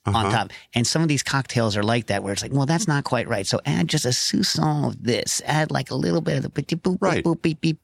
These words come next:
Speaker 1: boop,
Speaker 2: Yeah,
Speaker 1: beep,
Speaker 2: that's
Speaker 1: beep,
Speaker 2: your
Speaker 1: beep,
Speaker 2: approach.
Speaker 1: beep, beep." No, no, no. I'm, like, three ingredients. So, like,
Speaker 2: Yeah, but you wanna mess with all three of the
Speaker 1: I mess with the
Speaker 2: ingredients.
Speaker 1: ingredients, but I'm not, I don't, but I'm not, like, I don't wanna be, I'm not like, "I'm gonna take these three ingredients, but then I'm gonna add thirty other things to make it taste okay."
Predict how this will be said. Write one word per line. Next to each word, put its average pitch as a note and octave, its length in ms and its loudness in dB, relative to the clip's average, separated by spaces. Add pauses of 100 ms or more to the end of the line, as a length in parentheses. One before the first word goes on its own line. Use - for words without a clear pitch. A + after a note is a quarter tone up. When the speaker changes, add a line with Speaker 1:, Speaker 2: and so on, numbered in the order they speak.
Speaker 1:
boop, - 100 -8
Speaker 2:
Yeah, D#3+ 80 4
Speaker 1:
beep, - 80 2
Speaker 2:
that's A2+ 120 4
Speaker 1:
beep, - 120 0
Speaker 2:
your A#2+ 160 4
Speaker 1:
beep, - 80 -2
Speaker 2:
approach. A2 300 -2
Speaker 1:
beep, D#3 140 -2
beep." - 160 -8
No, F3+ 120 4
no, A#3+ 100 4
no. A#3 200 2 (280)
I'm, G3 200 4
like, D#3 180 2
three F3+ 300 4
ingredients. C#3+ 520 0 (840)
So, F3+ 160 4
like, C#3+ 220 2 (160)
Speaker 2:
Yeah, D#3 240 4
but F2 240 -2
you G#2+ 80 2
wanna G2 200 4
mess B2+ 400 0
with E2+ 160 0
all E2+ 180 4
three F#2+ 220 0
of D2+ 100 -2
the - 80 2
Speaker 1:
I C4 60 4
mess B3 180 4
with G3 80 4
the F3+ 60 4
Speaker 2:
ingredients. D#3 100 2 (400)
Speaker 1:
ingredients, - 20 -
but D#3 140 2
I'm D#3 120 4
not, E3+ 160 4
I E3 60 4
don't, E3+ 120 2
but D#3+ 100 2
I'm D#3+ 160 2
not, E3+ 260 2
like, D3 460 2
I D3+ 80 6
don't E3 160 4
wanna D#3+ 260 4
be, C#3 540 2 (460)
I'm D3+ 100 4
not F3 220 2
like, C#3+ 380 2
"I'm D3+ 120 4
gonna E3 140 2
take D#3 240 2
these E3+ 320 4
three D#3+ 240 4
ingredients, C#3+ 520 4
but - 160 -2
then C#3+ 140 2
I'm D3 80 2
gonna C#3 180 2
add C3 240 2
thirty D#3 380 2
other C#3 200 4
things C3+ 300 2
to B2+ 80 0
make A#2 180 2
it G2+ 100 -2
taste C3 320 2
okay." E2+ 460 -4